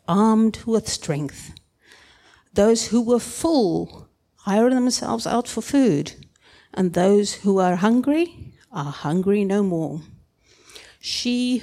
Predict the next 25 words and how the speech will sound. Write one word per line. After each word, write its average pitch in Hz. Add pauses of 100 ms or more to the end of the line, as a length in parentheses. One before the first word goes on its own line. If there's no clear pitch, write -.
(100)
who 220
was 214
barren 180 (840)
born 190
seven 185
children, 165 (640)
and 285
she 277
who 240
had 226
many 214
sons 139
pines 156
away. 156 (960)
So -
you 247
can 277
see 277
here 196 (140)
that 214
Hannah 247
knows 226 (440)
God 208
can 202
change 175